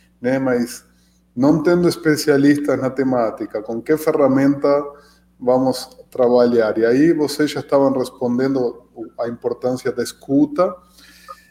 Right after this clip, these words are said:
Eh, como já dissemos até agora, grande parte dos problemas sexuais tem a ver com crenças,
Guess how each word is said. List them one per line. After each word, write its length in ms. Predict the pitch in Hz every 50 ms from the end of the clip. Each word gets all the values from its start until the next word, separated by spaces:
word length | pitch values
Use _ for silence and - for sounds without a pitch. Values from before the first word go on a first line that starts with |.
| _ _
Eh, 320 | 120 113 117 117 113 113 - -
como 200 | 123 120 123 120
já 180 | - - 147
dissemos 440 | 147 143 143 - 147 143 139 - -
até 180 | 127 - - 120
agora, 220 | 123 135 131 120
grande 340 | 123 127 143 160 170 156 147
parte 340 | - - 143 151 151 - -
dos 220 | 139 135 123 -
problemas 540 | - - 123 120 123 120 127 131 135 131 135
sexuais 960 | - 117 - - - - - 120 120 127 127 127 120 113 - - - - - _ _ _ _ _ _ _ _ _
tem 180 | - 120 123 120
a 80 | 117
ver 200 | 110 117 120 120
com 180 | 120 - 120 113
crenças, 840 | - - 135 127 127 131 139 139 139 - 175 180 175 - - -